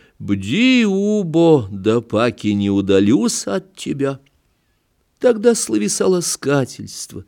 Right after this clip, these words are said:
ядовитые пары издыхающие, бельма твои паки возродят, и кора, светом непроницаемая, покрыет твои очи.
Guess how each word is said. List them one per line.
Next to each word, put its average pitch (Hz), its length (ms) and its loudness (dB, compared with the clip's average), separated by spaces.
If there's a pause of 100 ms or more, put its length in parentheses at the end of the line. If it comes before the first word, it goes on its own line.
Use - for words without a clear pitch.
(320)
ядовитые 220 720 2
пары 202 600 2
издыхающие, 156 1120 -6 (260)
бельма 220 760 0
твои 190 340 -2
паки 165 420 -4
возродят, 117 840 -4 (300)
и 117 240 4
кора, 120 640 0 (300)
светом 95 680 -4
непроницаемая, 123 1300 -2 (360)
покрыет 127 1040 -2
твои 95 280 -4
очи. 90 380 -8